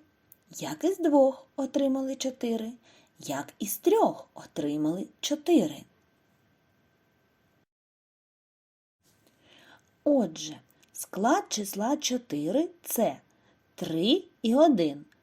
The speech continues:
два і два, один і три. А тепер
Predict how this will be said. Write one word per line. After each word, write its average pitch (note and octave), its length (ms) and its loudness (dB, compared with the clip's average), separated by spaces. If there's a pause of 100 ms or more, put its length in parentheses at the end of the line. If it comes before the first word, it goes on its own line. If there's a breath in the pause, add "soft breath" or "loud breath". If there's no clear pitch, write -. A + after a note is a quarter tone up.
(240)
два E3+ 640 -4 (300)
і E4+ 100 8
два, E3+ 380 0 (500 soft breath)
один E3+ 640 -2 (360)
і G4+ 80 2
три. D#3 360 -2 (1000 loud breath)
А F3 120 -2
тепер C#4 420 4